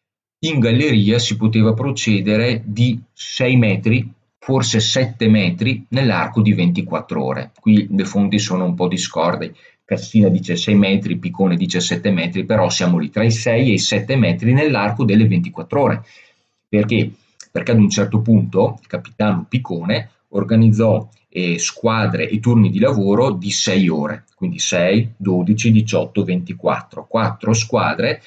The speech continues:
che coprivano tutte le ventiquattro ore e che lavoravano quindi ininterrottamente.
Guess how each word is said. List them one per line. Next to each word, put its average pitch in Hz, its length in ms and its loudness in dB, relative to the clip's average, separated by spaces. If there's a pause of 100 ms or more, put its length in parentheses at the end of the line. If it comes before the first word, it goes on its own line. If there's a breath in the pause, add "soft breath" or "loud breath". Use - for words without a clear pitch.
(140 soft breath)
che - 120 -6
coprivano 117 500 2
tutte 113 240 2
le 110 120 2
ventiquattro 107 600 -2
ore 147 200 2
e 135 100 0
che 139 160 -2
lavoravano 113 600 0
quindi 113 260 6
ininterrottamente. 92 1080 2